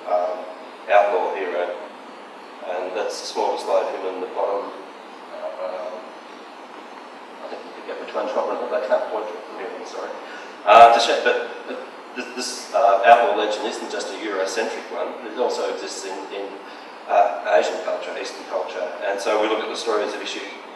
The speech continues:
Ishikawa Goemon of Japanese mythology and the water margin bandits of China.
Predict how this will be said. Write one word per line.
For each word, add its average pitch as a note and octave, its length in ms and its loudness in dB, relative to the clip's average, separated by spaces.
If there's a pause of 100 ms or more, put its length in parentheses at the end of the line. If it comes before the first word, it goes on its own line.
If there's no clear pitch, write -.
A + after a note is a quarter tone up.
(200)
Ishikawa - 560 6
Goemon - 420 6
of - 80 -6
Japanese - 440 0
mythology F2+ 640 -2 (560)
and G2 100 -2
the - 40 0
water - 260 8
margin - 400 6
bandits - 400 0
of - 140 -14
China. - 500 0